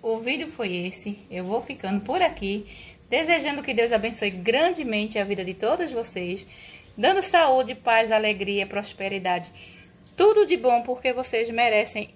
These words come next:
isto e muito mais, tá certo, meus amores? Um beijo, fiquem todos com meu amor.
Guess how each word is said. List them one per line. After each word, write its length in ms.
isto 640
e 120
muito 280
mais, 240
tá 80
certo, 320
meus 160
amores? 480
Um 220
beijo, 420
fiquem 360
todos 520
com 160
meu 240
amor. 540